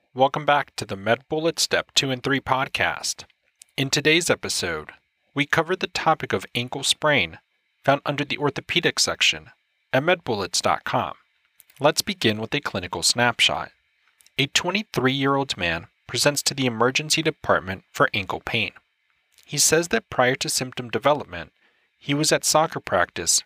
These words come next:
running exercise drills. He then rolled his ankle and subsequently developed severe pain. He says he was able to walk off the field with assistance, but walking exacerbated his pain. On physical exam,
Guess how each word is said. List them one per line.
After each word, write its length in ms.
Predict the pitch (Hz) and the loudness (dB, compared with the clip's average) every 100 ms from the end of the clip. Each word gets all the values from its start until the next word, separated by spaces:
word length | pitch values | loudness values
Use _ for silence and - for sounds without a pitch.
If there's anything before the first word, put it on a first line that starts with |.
| _ - | _ 0
running 280 | 135 160 - | 0 0 -4
exercise 500 | - - 123 85 78 | -2 0 0 0 -2
drills. 540 | - 123 117 - - - _ _ _ _ - | 0 2 2 0 -8 -8 _ _ _ _ -20
He 160 | - 135 | -6 -2
then 260 | 127 151 170 | 2 2 2
rolled 220 | 180 175 | 0 2
his 160 | 185 | -2
ankle 460 | - 104 - 87 - _ - | -2 -4 -4 -8 -8 _ -10
and 140 | 120 | -2
subsequently 560 | - 156 175 - 170 180 | 0 0 0 -2 -4 0
developed 460 | 170 135 92 95 - | 0 2 2 0 -2
severe 340 | 113 98 80 | -6 -4 -4
pain. 360 | - 113 101 - _ _ _ _ _ _ _ | -2 0 0 -4 _ _ _ _ _ _ _
He 160 | - | -2
says 300 | 143 - 165 | 0 2 2
he 140 | - 208 | 0 -2
was 140 | 214 - | -4 0
able 240 | 127 147 160 | 0 0 -4
to 120 | 156 | -2
walk 300 | 98 95 - | 2 2 2
off 180 | 110 - | 0 0
the 120 | - | -10
field 360 | - 156 104 | -4 -2 -2
with 160 | 107 - | -2 -4
assistance, 720 | - - 156 - - - - _ _ _ _ _ | -2 2 0 0 -4 -4 -6 _ _ _ _ _
but 120 | 135 | -2
walking 440 | 110 110 127 175 170 | 4 4 4 0 -4
exacerbated 800 | 156 143 143 - - 87 90 | 0 4 4 2 0 -4 -4
his 180 | - - | -8 -8
pain. 320 | - 131 123 - _ _ _ _ _ _ _ - | -4 -4 -4 -6 _ _ _ _ _ _ _ 0
On 200 | 151 170 | 0 2
physical 480 | 196 202 - 185 | -2 -2 -2 0
exam, 480 | 185 - 92 71 143 | 0 0 0 -2 -8